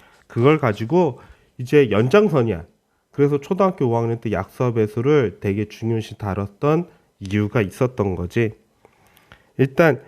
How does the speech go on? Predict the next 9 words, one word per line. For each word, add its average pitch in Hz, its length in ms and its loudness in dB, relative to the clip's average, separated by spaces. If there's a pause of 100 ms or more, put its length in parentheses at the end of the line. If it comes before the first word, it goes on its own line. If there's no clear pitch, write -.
(180)
약수는 165 1000 0
어떤 143 360 0
수를 135 280 -4
나누어서 113 600 -2
떨어지게, 196 760 0 (680)
나머지가 107 720 0
없게 101 380 -4
만든다라는 110 800 0
거지. 135 420 0